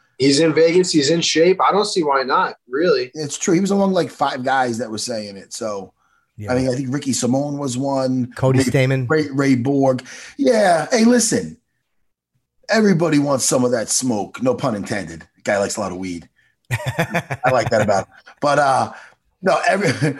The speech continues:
Speaker 2: <laughs> everybody wants that. You know, he's got a, he's got a, he's got a rep. He's got a name. He's got some charisma that, you know, he's got that hype. People wanna take that.
Speaker 1: I think it's a stylistic matchup. Is,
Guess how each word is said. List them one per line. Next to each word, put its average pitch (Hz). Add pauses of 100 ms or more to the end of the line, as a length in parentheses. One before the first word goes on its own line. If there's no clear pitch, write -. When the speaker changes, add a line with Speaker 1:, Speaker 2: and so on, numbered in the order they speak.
(120)
Speaker 2:
<laughs> -
everybody 185
wants 160
that. 127
You 240
know, 139
he's 135
got 143
a, 160 (100)
he's 131
got 143
a, 170
he's 147
got 175
a 196
rep. 165 (380)
He's 131
got 170
a 170
name. 196
He's 120
got 165
some 180
charisma 196
that, 107 (400)
you 233
know, 185
he's 147
got 160
that 170
hype. 202
People 135
wanna 165
take 190
that. -
Speaker 1:
I -
think 180
it's 151
a 127
stylistic 165 (140)
matchup. 160 (100)
Is, 127